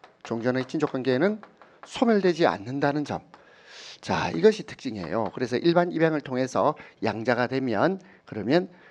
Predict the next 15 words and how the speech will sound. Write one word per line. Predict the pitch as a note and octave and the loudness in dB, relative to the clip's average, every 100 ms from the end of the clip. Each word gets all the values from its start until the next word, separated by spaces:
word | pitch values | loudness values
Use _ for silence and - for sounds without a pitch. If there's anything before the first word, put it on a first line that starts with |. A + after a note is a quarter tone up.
| - - | -20 -2
생부모하고, | - F3+ E3+ F3 F3 E3 D3+ A#2 F2+ C3+ - _ _ _ _ - | 0 0 -2 -2 4 6 6 4 0 -2 -4 _ _ _ _ -10
그러니까 | A#2 G#2 - G#2+ | -6 -6 -6 -8
친부모죠. | - G#3 G3 G3 B2+ A2 C3 - - | -6 -2 2 4 4 2 0 -10 -14
친부모하고 | - D#3 D3 D3 C#3 C3+ D#3 F3 | -4 0 2 4 6 6 4 4
양부모 | A#2 F#2+ G2+ A#2 G2 - | 2 0 -2 0 -2 6
모두 | D#3 G3 F3+ F3+ - _ | 6 6 2 -2 -10 _
부모입니다. | - A2 G2 F#2 D#2+ - | -10 -6 -6 -8 -12 -6
그래서 | A2+ G2+ | -4 -4
종전의 | F#2+ A2 C3 C3 | -4 -2 -2 -2
친족 | - B2 | -2 -2
관계는 | A#2+ G#2 A#2+ F#3+ - - | -2 0 2 0 -4 -20
소멸되지 | - G#2+ F#2+ F2+ G#2+ D#3+ D#3+ - - | -8 -6 -4 -4 -2 -2 -4 -8 -4
않지만, | G2+ - B2+ G#2+ B2 G2+ - - - - - | -4 -2 0 4 4 2 -12 -20 -20 -18 -4
자, | D#3 | -2
근데 | G3+ F3+ C#3 | 0 2 2